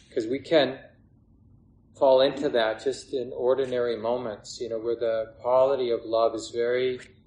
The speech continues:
uh, pure. There's, there's no self in it. It's just that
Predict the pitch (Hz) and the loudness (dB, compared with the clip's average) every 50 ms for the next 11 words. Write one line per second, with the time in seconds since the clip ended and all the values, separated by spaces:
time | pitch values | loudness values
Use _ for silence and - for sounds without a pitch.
0 | _ _ _ _ _ - - _ _ _ _ _ - _ _ _ _ _ _ - | _ _ _ _ _ -20 -20 _ _ _ _ _ -20 _ _ _ _ _ _ -20
1 | - - 117 107 104 101 104 104 - - _ _ _ - - 113 123 120 107 92 | -18 -14 -10 -10 -8 -8 -8 -10 -12 -16 _ _ _ -10 -2 0 2 2 2 2
2 | 87 - - - _ _ _ _ _ _ _ _ - 127 117 113 107 107 - - | -2 -6 -14 -20 _ _ _ _ _ _ _ _ -20 -20 -18 -18 -18 -18 -16 -12
3 | - 120 107 - - 131 113 113 - - - 127 117 110 - - 120 104 95 101 | -10 -10 -10 -8 -6 -6 -6 -6 -6 -2 0 2 2 2 0 -4 -6 -6 -6 -8
4 | - - - - - - - 123 110 - - - - 107 104 104 107 - - | -10 -14 -16 -16 -8 -2 -2 -2 -2 -2 -6 -10 -8 -6 -6 -8 -8 -12 -18